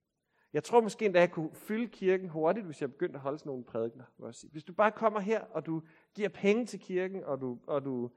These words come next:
beder, og du er god, og du, så skal Gud nok belønne dig. Du skal bare lige holde lidt ud. Men så ville de nok, alle de der mennesker, der kom til, ville nok efterhånden fordufte, når de fandt ud af, at det var bare,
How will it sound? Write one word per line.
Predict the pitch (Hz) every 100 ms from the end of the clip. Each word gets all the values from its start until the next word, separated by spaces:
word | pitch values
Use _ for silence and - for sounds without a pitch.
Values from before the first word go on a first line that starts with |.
| _ _ _
beder, | - 240 214
og | - 143
du | 147
er |
god, | 143 226 233 196
og | 147
du, | 160 160
så | 240
skal | 226 220
Gud | 226 220
nok | 180 170
belønne | 180 170 143
dig. |
Du | 151
skal | - 202
bare | 196 208
lige | 202
holde | 180 165
lidt | 175
ud. | 151 131 - _ _ _ _ _ _ _ _ _ _ _ _ _ _ _ _ _ -
Men | -
så | 160
ville | 151
de | 143
nok, | 147 147 - - _ _ - -
alle | - 135
de | 139
der | 139
mennesker, | 131 131 -
der | 147
kom | 131 131
til, | - 156 143
ville | 123
nok | 117 117
efterhånden | 120 - 131 117
fordufte, | 127 127 135 131 - 139 -
når | 120
de | 110
fandt | 110 113 120
ud | 131
af, | 98 -
at | 95
det | 107
var | 98
bare, | 92 95